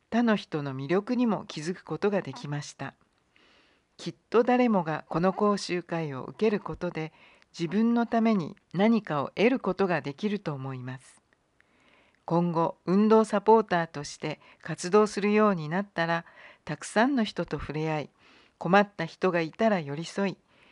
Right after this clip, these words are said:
みんなと一緒に楽しみながら関わっていけたらいいなと思っています。また、活動をきっかけに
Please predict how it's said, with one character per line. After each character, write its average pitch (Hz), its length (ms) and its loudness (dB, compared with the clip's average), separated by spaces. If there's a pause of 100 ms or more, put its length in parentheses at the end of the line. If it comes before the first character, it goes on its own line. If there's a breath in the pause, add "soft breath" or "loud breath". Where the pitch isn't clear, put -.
(240 soft breath)
み 196 140 2
ん 226 100 6
な 247 140 4
と 190 120 0
一 165 200 -6
緒 - 220 -2
に 233 180 2
楽 202 240 0
し 208 140 -6
み 220 100 2
な 226 140 2
が 196 120 -2
ら 170 160 -4
関 - 320 -4
わ 165 120 0
っ - 20 -6
て - 200 -10
い 143 80 -10
け - 140 -10
た 185 160 -4
ら 170 80 -4
い - 80 -14
い 170 180 -6
な 160 200 -6
と 185 160 -4
思 147 160 -8
っ 143 40 -16
て - 180 -18
い 135 100 -14
ま 139 180 -14
す。 - 240 -20 (920 soft breath)
ま 156 60 -6
た、 160 260 0 (340 loud breath)
活 - 320 -10
動 196 280 6
を 185 80 2
き - 160 -14
っ - 60 -10
か 180 200 -4
け 185 160 -2
に 185 180 -2